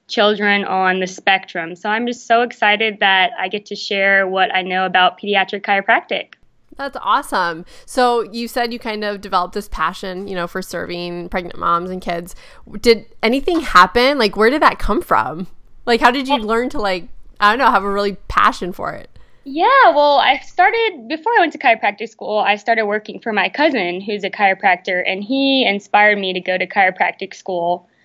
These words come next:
Speaker 1: But throughout his practice, he saw some kid and some pregnant moms, and I've always just loved kids.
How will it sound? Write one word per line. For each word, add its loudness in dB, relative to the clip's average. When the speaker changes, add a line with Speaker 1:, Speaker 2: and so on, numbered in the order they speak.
Speaker 1:
But 4
throughout 4
his -8
practice, -2
he -8
saw 2
some -2
kid 0
and -8
some -2
pregnant 0
moms, 0
and 0
I've 2
always 6
just -10
loved 2
kids. -2